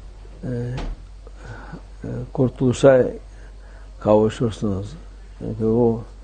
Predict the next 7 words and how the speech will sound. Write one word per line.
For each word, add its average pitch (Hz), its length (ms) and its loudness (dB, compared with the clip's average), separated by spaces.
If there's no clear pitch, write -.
dünya, 120 580 8
e, 139 40 -8
ruh 131 360 4
için, 110 340 0
can 120 260 6
için 147 400 2
bir 135 180 8